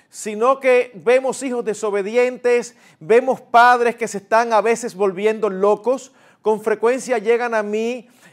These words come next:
historias de padres que están desesperados porque entienden que sus hijos son más hiperactivos que todos los niños, entienden que sus hijos son de carácter más fuerte que todos los niños,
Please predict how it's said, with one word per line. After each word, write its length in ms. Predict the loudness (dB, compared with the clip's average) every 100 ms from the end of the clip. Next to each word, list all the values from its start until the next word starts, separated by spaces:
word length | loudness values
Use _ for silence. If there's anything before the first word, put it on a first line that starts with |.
| -12
historias 760 | -10 -8 0 4 4 2 0
de 100 | 0
padres 480 | 0 2 2 2 -2
que 80 | -6
están 320 | -2 -2 0
desesperados 1200 | -4 -4 -6 -6 -6 0 2 4 6 4 2 -4 _ _ _
porque 300 | -2 0 0
entienden 440 | -2 2 0 0 -4
que 120 | -6
sus 240 | -8 -10
hijos 240 | -6 -6 -2
son 280 | -2 -2 -2
más 240 | -2 -4
hiperactivos 720 | -8 -2 0 0 -4 -4 -2
que 120 | -2 -4
todos 260 | -2 0
los 140 | -2 -2
niños, 580 | -4 -4 -4 -4 -6 _ _ -8
entienden 480 | -6 0 0 0 -4
que 120 | -6
sus 180 | -8 -6
hijos 220 | -6 -2
son 180 | -4 -2
de 100 | 0
carácter 460 | 2 2 0 -4
más 240 | -2 -6 -4
fuerte 400 | -2 -2 -4 -8
que 80 |
todos 300 | -6 -4 -2
los 120 | -2 -4
niños, 520 | -8 -8 -10 -10